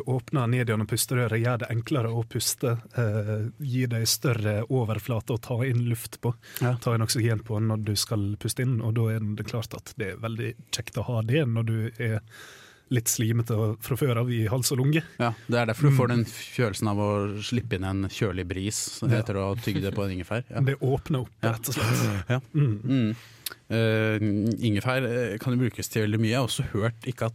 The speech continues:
Speaker 2: det, nikotinavhengighet er en sykdom, eh, eller
Speaker 1: <laughs>
Speaker 2: det å være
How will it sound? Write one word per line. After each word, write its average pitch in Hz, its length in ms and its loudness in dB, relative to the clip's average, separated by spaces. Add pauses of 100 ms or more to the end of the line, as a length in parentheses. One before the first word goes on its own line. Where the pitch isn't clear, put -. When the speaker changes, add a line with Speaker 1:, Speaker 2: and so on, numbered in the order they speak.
Speaker 2:
det, 104 420 0
nikotinavhengighet 98 1080 -2
er 107 40 2
en 107 140 -2
sykdom, 110 800 -2
eh, 107 340 2
eller 110 420 4
Speaker 1:
<laughs> 113 60 0
Speaker 2:
det 107 80 4
å 104 60 2
være 113 180 4